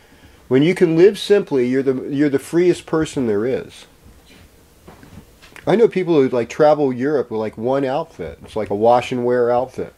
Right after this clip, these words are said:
You know, and they have a wonderful time, you know. It's, they're comfortable, it's freeing,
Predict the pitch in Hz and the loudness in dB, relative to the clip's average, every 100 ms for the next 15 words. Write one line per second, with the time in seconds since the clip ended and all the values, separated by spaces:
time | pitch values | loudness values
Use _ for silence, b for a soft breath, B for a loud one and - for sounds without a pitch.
0 | _ _ _ _ _ _ _ _ _ _ | _ _ _ _ _ _ _ _ _ _
1 | - _ 110 117 82 98 101 104 107 104 | -20 _ -4 -2 -2 -6 -4 0 0 -2
2 | B B B B B B B - 131 143 | B B B B B B B -6 0 2
3 | 147 143 156 196 - 110 101 85 87 110 | 4 4 2 -2 -6 -10 -12 -14 -16 -16
4 | 101 101 120 127 - - _ b b b | -14 -14 -16 -20 -20 -20 _ b b b
5 | b b b 113 - 143 143 143 151 151 | b b b -8 -2 -4 -2 -2 0 0
6 | 139 123 _ _ b b _ 113 - - | -4 -18 _ _ b b _ -12 -12 -2
7 | 139 160 160 156 156 156 | 2 2 2 -2 -4 -8